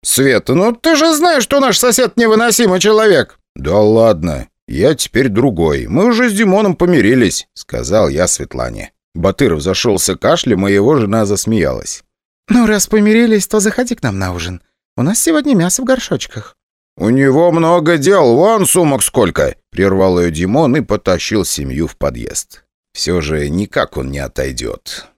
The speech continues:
Придется есть, что осталось в холодильнике". Вещи все собраны, одежду на утро подготовил.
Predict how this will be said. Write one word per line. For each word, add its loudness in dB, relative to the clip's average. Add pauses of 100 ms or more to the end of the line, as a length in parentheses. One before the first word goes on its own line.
Придется -2
есть, -2
что -2
осталось 0
в -16
холодильнике". -4 (720)
Вещи -2
все -6
собраны, 0
одежду 0
на 2
утро 0
подготовил. -4